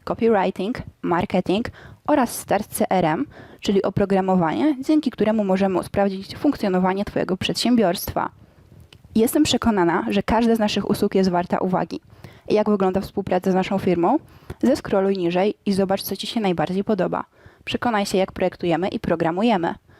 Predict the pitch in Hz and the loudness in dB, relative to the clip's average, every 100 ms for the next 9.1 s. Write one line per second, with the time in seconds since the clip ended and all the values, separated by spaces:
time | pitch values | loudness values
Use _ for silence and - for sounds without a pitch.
0 | _ - _ - 277 330 269 240 196 196 | _ -20 _ -2 2 2 2 -2 -2 0
1 | 196 190 190 208 196 185 160 170 220 208 | 0 0 -2 0 2 2 2 0 0 0
2 | - 208 - 196 185 170 165 - - - | 2 0 0 0 2 4 2 0 -8 -10
3 | - 208 202 196 185 - 202 - - 190 | -2 2 2 2 0 -2 -4 -4 -2 0
4 | 170 202 - _ - - - - 208 220 | 2 0 -4 _ -20 -20 -12 -4 -2 0
5 | 294 - 220 226 208 202 196 190 - 208 | -2 0 0 2 2 2 2 0 -2 -2
6 | 190 - - - 190 190 - 190 185 185 | -2 -2 -2 0 0 0 -4 -6 -2 0
7 | 175 - 185 185 190 190 190 185 190 196 | -2 -2 -2 -2 -2 -2 -2 -4 -2 -2
8 | - 190 180 - - 196 196 - 170 175 | 0 0 -2 -4 -4 -2 -2 0 0 0
9 | 277 | -2